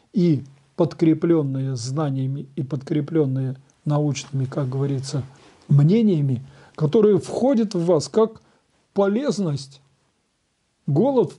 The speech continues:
становится другим. Но откуда пришло вот это противоречие или изменение этого противоречия? Откуда-то изнутри.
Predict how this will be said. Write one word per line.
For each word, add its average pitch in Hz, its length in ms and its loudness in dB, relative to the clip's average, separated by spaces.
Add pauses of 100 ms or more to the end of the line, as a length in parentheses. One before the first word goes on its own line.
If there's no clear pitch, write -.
(140)
становится 208 720 0
другим. 160 680 0 (600)
Но 180 260 2
откуда 214 380 0
пришло 196 420 0
вот 165 200 0
это 165 220 0
противоречие 156 1000 -2 (360)
или 170 420 2
изменение 170 640 0
этого 143 300 -2
противоречия? 147 920 -2 (520)
Откуда-то 151 720 0
изнутри. 156 640 0